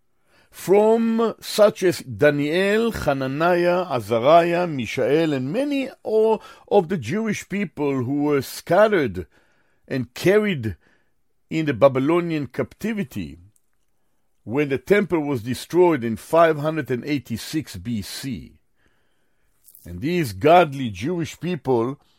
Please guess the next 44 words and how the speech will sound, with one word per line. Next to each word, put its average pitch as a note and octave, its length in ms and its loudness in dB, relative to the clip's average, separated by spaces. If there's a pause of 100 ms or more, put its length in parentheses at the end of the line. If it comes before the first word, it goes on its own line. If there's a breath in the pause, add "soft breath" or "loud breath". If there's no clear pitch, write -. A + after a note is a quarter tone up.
(460)
who C3+ 120 0
were D#3 160 2
faithful G3+ 760 2
to D3 140 -4
the C3 100 -4
Lord, G2+ 320 -2
although F3 440 4
their D3+ 220 2
brethren, D#3 640 2
because C#3 340 -4
of C#3 140 -4
their D3+ 160 0
disobedience, D#3 1040 -2 (320 soft breath)
were C3+ 160 -4
carried F#3 420 2
away E3+ 400 4
to - 160 -4
Babel C#3+ 540 0
and B2+ 180 -2
they F3+ 220 4
had D#3 200 -2
to D3 80 -4
go E3+ 220 2
along E3 400 2
with A3+ 240 -4
them, G#2+ 320 -4 (640)
yet F3 220 2
there F3 100 6
were F3 120 4
many B3 440 0
godly F3+ 560 4
in E3 120 -4
Israel E3 460 -2
who D3+ 180 -4
did D3 240 -8
not A#3+ 320 -2
forsake G3+ 600 0
the D#3+ 140 0
God E3 380 2
of D3+ 100 -6
Abraham, D#3+ 520 -2
Isaac, D#3+ 400 0
and C3 100 -6
Jacob, A2 640 -2